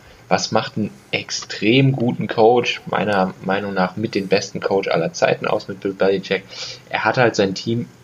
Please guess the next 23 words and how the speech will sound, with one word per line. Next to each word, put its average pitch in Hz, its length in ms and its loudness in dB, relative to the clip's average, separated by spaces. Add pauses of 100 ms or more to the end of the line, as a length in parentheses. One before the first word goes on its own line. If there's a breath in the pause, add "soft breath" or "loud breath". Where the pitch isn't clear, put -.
(320)
optimal 175 600 0
vorbereitet. - 680 -4
Er 95 120 -4
hat 98 120 -4
genau 123 600 4 (380)
den 95 240 2
Rams 110 300 0
das - 300 2
weggenommen, 110 560 0 (260 loud breath)
was 95 160 0
sie 90 100 2
stark - 380 0
machen, 107 220 -2
nämlich 95 280 -2
eine 95 80 -2
Mis-, 110 360 -4 (100)
eine 95 340 -2
Mischung - 380 -2
aus, 92 300 0 (840)
äh, - 120 -4
Pass- - 560 -2
und - 160 -4
Laufspiel. 147 720 2